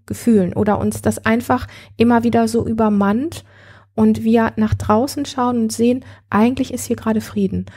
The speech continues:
Eigentlich sitzen wir hier gerade in einem schönen Café, haben ein geiles Essen, ja, es ist alles wunderbar, ähm, aber das krallt sich, ja, das krallt sich um mich rum und lässt mich grad nicht,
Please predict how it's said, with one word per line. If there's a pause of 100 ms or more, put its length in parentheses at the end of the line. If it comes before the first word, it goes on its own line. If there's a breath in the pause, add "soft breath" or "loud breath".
(180 loud breath)
Eigentlich
sitzen
wir
hier
gerade
in
einem
schönen
Café,
haben
ein
geiles
Essen, (280 loud breath)
ja,
es
ist
alles
wunderbar, (640 soft breath)
ähm, (220 soft breath)
aber
das
krallt
sich, (120)
ja,
das
krallt
sich
um
mich
rum
und
lässt
mich
grad
nicht,